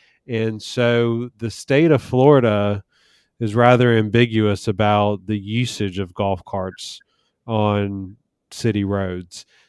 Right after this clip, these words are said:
So the village decided to come up with their own ordinances to give people guidance on how to use the golf cart and also to try to help improve safety. And so, you know, I guess with, um,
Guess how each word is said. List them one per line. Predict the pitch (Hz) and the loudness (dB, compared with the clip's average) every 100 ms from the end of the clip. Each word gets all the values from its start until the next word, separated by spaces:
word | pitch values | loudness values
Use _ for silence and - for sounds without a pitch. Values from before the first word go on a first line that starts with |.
| _ | _
So | - 110 | -12 -10
the | 104 104 | -8 -6
village | 123 131 135 123 - _ _ | -2 0 0 -4 -10 _ _
decided | 113 - 117 110 | -10 -4 -2 -2
to | 107 | -4
come | - 120 117 | -6 -6 -4
up | 113 - | -6 -6
with | 107 - | -8 -8
their | 107 107 | -6 -4
own | 113 117 120 120 120 _ _ _ _ _ | -2 -2 -4 -8 -10 _ _ _ _ _
ordinances | 131 131 120 117 107 113 107 107 104 - _ | -2 0 0 -2 -4 -6 -4 -4 -8 -16 _
to | 117 | -8
give | 107 113 - | -4 -4 -6
people | - 110 - 107 | -10 -8 -6 -8
guidance | 98 110 117 123 135 139 - - - _ | -2 2 4 6 4 2 -8 -18 -20 _
on | 110 107 104 | -2 0 0
how | 98 117 | 0 0
to | 117 | 0
use | 123 131 | 0 -2
the | 147 | -4
golf | 147 143 143 | 2 2 0
cart | - 147 147 139 | 0 2 2 0
and | 117 | -2
also | 113 110 120 113 | -2 -2 -4 -4
to | 101 | -6
try | - 110 113 | -4 0 0
to | 110 110 104 _ _ _ _ _ _ - | 0 -2 -4 _ _ _ _ _ _ -4
help | 123 117 | 0 0
improve | 117 107 - 120 117 113 - | -2 -6 -6 -4 -2 -4 -6
safety. | - 120 113 - 147 147 151 _ _ _ _ _ _ | -2 -2 -2 -4 -2 -2 -6 _ _ _ _ _ _
And | 113 113 110 | -8 -8 -6
so, | - 120 117 117 113 107 _ _ _ | -4 -2 0 -2 -6 -10 _ _ _
you | 117 | -4
know, | 120 117 | 0 2
I | 117 | 2
guess | 131 139 - | 4 2 2
with, | 131 127 - 131 | 2 2 2 4
um, | 120 117 113 117 113 | 6 6 2 -2 -10